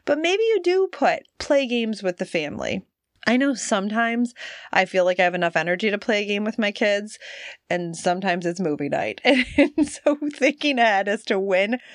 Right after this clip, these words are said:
I'll have enough energy to do that, maybe I put a little self-care before the game time.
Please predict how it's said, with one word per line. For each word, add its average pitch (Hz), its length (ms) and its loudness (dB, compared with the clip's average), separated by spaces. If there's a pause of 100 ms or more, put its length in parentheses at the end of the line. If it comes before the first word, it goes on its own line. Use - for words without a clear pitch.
(200)
I'll - 160 4
have 214 280 2
enough 214 340 0
energy 202 360 0
to 196 100 0
do 180 240 0
that, 247 300 4 (460)
maybe 277 280 0
I 175 100 2
put 311 180 -2
a 302 60 0
little 254 200 0
self-care 190 720 -2
before 190 320 -2
the 175 80 -4
game 160 320 -4
time. 147 340 -4